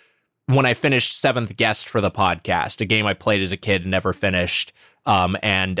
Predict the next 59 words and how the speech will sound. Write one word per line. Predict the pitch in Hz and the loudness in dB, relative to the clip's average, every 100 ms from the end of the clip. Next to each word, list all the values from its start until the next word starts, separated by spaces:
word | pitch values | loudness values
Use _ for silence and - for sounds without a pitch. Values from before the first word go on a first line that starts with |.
| - | -4
I, | 113 107 120 110 | -2 0 -2 -2
I, | |
that | 123 127 | 0 0
same, | - 143 120 | 0 0 0
same | - 139 | 0 0
level | 127 120 | 2 0
of | 110 | 0
satisfaction | - 110 101 110 101 117 | 0 0 0 0 -2 -2
of, | 101 | -2
like, | 98 | -2
I | 101 | -2
kinda | - 135 120 | -2 0 0
got | 107 - | -2 -2
this | 107 | -4
monkey | 117 104 101 101 | -2 -2 0 0
off | 95 - | 0 0
my | 98 | -2
back. | 87 92 90 | 0 -2 -2
I | 95 | -4
kinda | 117 110 | -2 -2
feel | 113 | 0
like | 98 92 | 0 0
I | 92 | -2
got | 101 95 | -2 -2
this | 107 98 | -2 -4
game. | - 98 90 90 85 _ _ _ | 0 0 0 -2 -6 _ _ _
You | - | -2
know, | 98 90 | 2 2
I, | 92 - | 0 -2
I, | 101 | -4
I, | - 107 98 | 0 -2 0
I, | 104 101 - | -2 -2 -2
I | 113 | -2
got | 104 110 117 - | 0 0 -2 -2
you | 107 85 78 82 | -2 -2 -4 0
on, | 104 104 | 0 0
you | 113 | 0
know | 110 | 2
what | |
I | 104 | 0
mean? | 104 | 0
Like, | 104 110 | -2 -2
I, | 101 | -4
I, | 101 104 98 104 101 - | -2 -2 0 -2 -2 -2
I, | 104 95 92 | -2 -2 -2
I, | 98 98 | -2 0
this | 104 - | -2 0
thing | 117 110 | 0 2
always | 113 107 | 2 0
kinda | - 110 | -2 -4
bothered | 87 101 101 95 | 0 0 0 -2
me | 98 | -2
that | 95 | -2
I | |
didn't | 92 92 - | -2 -4 -2
finish | 95 92 - | -2 0 -2
it, | 87 | -4
and | |
I'm, | 90 90 | -4 -6